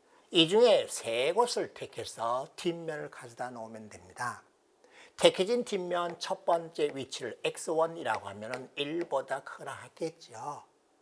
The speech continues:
두 번째 엑스투라고 하고 세 번째 엑스쓰리라고 하면 오, 이렇게 하면 되잖아.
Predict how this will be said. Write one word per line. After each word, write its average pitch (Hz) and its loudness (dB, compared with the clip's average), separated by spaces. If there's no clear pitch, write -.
두 240 10
번째 123 6
엑스투라고 156 0
하고 120 0
세 131 -4
번째 170 0
엑스쓰리라고 160 0
하면 127 0
오, 170 12
이렇게 156 2
하면 196 4
되잖아. 120 -2